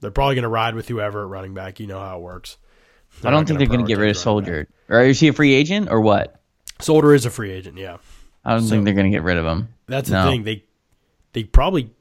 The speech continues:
Speaker 1: he's, like, just kind of a capable
Speaker 2: You've just
Speaker 1: guy,
Speaker 2: gotta, at
Speaker 1: but
Speaker 2: this point, you've just gotta bring the, the band back together that Brady likes for as long as he's there,
Speaker 1: And who else are you
Speaker 2: you
Speaker 1: gonna
Speaker 2: know?
Speaker 1: re-sign out of your free agents? You're not
Speaker 2: Right,
Speaker 1: gonna re-sign
Speaker 2: right.
Speaker 1: Malcolm Butler.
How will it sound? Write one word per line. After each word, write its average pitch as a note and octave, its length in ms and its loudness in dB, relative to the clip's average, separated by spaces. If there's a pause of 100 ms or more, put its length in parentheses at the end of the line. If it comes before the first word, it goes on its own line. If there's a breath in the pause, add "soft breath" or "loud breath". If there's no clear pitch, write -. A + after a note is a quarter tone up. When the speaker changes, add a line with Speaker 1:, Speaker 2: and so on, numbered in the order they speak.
Speaker 1:
he's, E3+ 320 0
like, B2+ 200 -4
just C#3 260 -2
kind C#3+ 180 -4
of A2+ 80 -8
a G#2+ 60 -10
capable C3+ 280 -2
Speaker 2:
You've G3 100 8
just A3 200 6
Speaker 1:
guy, A3+ 80 2
Speaker 2:
gotta, F#3 240 0
at E3+ 60 0
Speaker 1:
but - 60 0
Speaker 2:
this A3 140 -2
point, G#3+ 280 -4
you've F#3 140 -4
just F3+ 200 -8
gotta D#3+ 160 2
bring C#3 320 0
the, A2 240 -2
the B2 160 -2
band A#2+ 340 4
back A2 220 0
together G#2+ 340 0
that G2 120 -4
Brady G#2 340 -2
likes G2 580 -2 (560)
for B2 140 2
as A2+ 100 2
long A2+ 240 2
as G#2 100 -2
he's G2+ 220 -4
there, G2+ 200 0
Speaker 1:
And - 20 0
who F3+ 120 0
else F#3 220 -2
are F3 40 -2
you E3 40 -2
Speaker 2:
you - 40 -2
Speaker 1:
gonna - 120 -2
Speaker 2:
know? D3 60 -2
Speaker 1:
re-sign C#3+ 420 -4
out A2+ 240 -6
of A#2 60 -4
your A#2 160 -4
free A2+ 260 -8
agents? G2+ 240 -10
You're B2 80 6
not A2+ 160 4
Speaker 2:
Right, F2+ 120 -2
Speaker 1:
gonna A2+ 140 -6
re-sign A2+ 280 -2
Speaker 2:
right. A#2 80 -6
Speaker 1:
Malcolm A2+ 280 -8
Butler. G2 400 -10